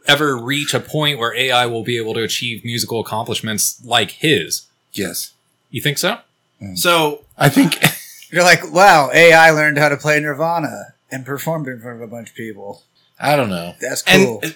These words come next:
Speaker 3: well, they can create al-, or they can create, uh, holograms too, right?
Speaker 1: Yeah.
Speaker 3: So, at what point does it become more lucrative from a, from a label's perspective or from a producer's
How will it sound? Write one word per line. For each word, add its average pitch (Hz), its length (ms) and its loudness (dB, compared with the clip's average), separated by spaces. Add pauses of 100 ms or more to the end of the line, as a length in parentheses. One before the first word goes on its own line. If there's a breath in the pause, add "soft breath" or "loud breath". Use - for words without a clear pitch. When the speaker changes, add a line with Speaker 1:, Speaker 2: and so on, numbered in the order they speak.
Speaker 3:
well, 175 140 4
they 175 140 4
can 180 160 -2
create 156 240 2
al-, 151 320 2
or 135 180 0
they 135 140 0
can 147 140 -2
create, 131 420 0
uh, 107 440 -2 (300)
holograms 120 640 0
too, 139 300 -4
right? 110 320 -6 (100)
Speaker 1:
Yeah. 95 300 -2 (380)
Speaker 3:
So, 131 600 2 (380)
at 151 160 4
what 185 180 8
point 175 340 2
does 143 140 -4
it 139 60 -6
become 139 240 -2
more 135 280 0
lucrative 131 520 -2
from 117 220 0
a, 101 420 -2
from 110 240 -6
a 92 340 -8 (240)
label's 151 440 2
perspective 107 560 -6
or 104 100 -4
from 113 220 -4
a 98 200 -6
producer's 131 540 -4